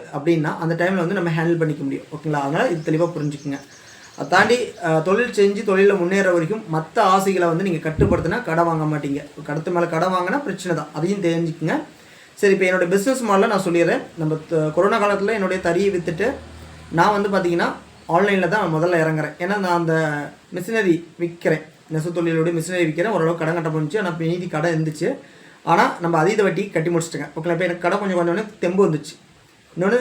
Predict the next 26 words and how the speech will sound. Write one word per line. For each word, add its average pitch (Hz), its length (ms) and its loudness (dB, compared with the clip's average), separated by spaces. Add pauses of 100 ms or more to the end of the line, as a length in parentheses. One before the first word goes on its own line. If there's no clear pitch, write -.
ஒரு, 175 140 6 (300)
ஒரு 156 120 0
முடிவு 208 260 0
நல்லதா 190 220 2
கெட்டதா 202 240 0
ஒரு 190 100 2
முடிவு 185 220 4
எடுத்துட்டேன். 165 340 0 (220)
சின்ன 175 180 -4
வயசுலேருந்து 175 460 0 (120)
காப்பாத்தின 170 500 -2
கு-, 160 320 2
குடும்ப 175 280 -2
தொழிலை 175 240 2
நான் 175 160 0
விட்டுட்டு 160 280 0 (540)
ஏதோ 165 120 6
ஒண்ணு 220 160 2
பண்ணணும் 175 480 4 (380)
அப்படின்னு 165 320 0
சொல்லி 143 160 -4
அப்பதான் 185 300 2
ஆன்லைன்ல 190 300 2
என்ட்ரி 170 220 2
ஆகுறேன். 170 260 2
ஆன்லைன்ல, 180 440 4